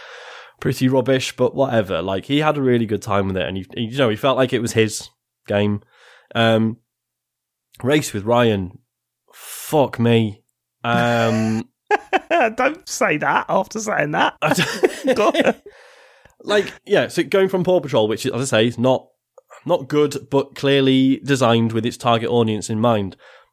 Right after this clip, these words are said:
Speaker 1: Race
Speaker 2: Yeah.
Speaker 1: with Ryan thinks your kids are fucking idiots and it does not care.
Speaker 2: <laughs> Yeah.
Speaker 1: Much like the source
Speaker 2: <laughs>
Speaker 1: material, to be honest.
Speaker 2: What
Speaker 1: Um,
Speaker 2: does it, what does it do?
Speaker 1: Like, it's just
Speaker 2: But
Speaker 1: so
Speaker 2: actually, before you go into that, can I
Speaker 1: Yeah.
Speaker 2: just quickly say now,
Speaker 1: Mm-hmm.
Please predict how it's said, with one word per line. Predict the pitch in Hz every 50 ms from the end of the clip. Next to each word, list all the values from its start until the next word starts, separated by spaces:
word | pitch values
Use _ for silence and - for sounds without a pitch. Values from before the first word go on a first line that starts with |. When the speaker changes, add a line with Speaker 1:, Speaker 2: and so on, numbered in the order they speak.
| _ _ _
Speaker 1:
Race | 135 165 196 147
Speaker 2:
Yeah. | 135 127
Speaker 1:
with | 131 120 113
Ryan | 117 127 123 120 117 110 104 101 98
thinks | - - - - 113 110 - - - - - -
your | 135 120 117 113 110
kids | 104 - - 123 110 95 101 -
are | 82 95 104
fucking | - - - 117 - - 110 104
idiots | 107 104 98 104 101 98 - - -
and | 104 104
it | 107 101
does | 107 98 90
not | 110 104 98 - -
care. | 175 107 98 98 92 90 90 -
Speaker 2:
<laughs> | - - - - - - - - _ _ _ _ _ _
Yeah. | - 277 - - 277 -
Speaker 1:
Much | 160 196 285 - - 269
like | - 180 175 -
the | 175 135
source | - - 156 147 143 -
Speaker 2:
<laughs> |
Speaker 1:
material, | 131 123 - 143 143 147 135 117 104 98 - - - - 233
to | - 110
be | 117
honest. | 127 120 113 107 98 90 - 90 - -
Speaker 2:
What | 143 165 - 285 -
Speaker 1:
Um, | 139 131 135 135 135 131 131 131 127
Speaker 2:
does | 127 123 269
it, | 320 - -
what | 214 214 - - -
does | - 294 - - -
it | 285 208 - -
do? | - - 175 226 - - - 160 - - - _ 196 - - -
Speaker 1:
Like, | 185 202 208 202 196 - - - - -
it's | 208 - - -
just | 214 226 214
Speaker 2:
But | - -
Speaker 1:
so | 220
Speaker 2:
actually, | 196 180 - - 180
before | 143 175 170 - 254
you | 262 254
go | 240 277 247
into | 233 226 208 - 214
that, | 196 165 127 - - _
can | - - 160
I | 165
Speaker 1:
Yeah. | 180
Speaker 2:
just | 175 196 202 - -
quickly | - - 220 220 - - 208 190
say | - - - 185 185
now, | 185 185 165 135 117 123 143
Speaker 1:
Mm-hmm. | 113 123 127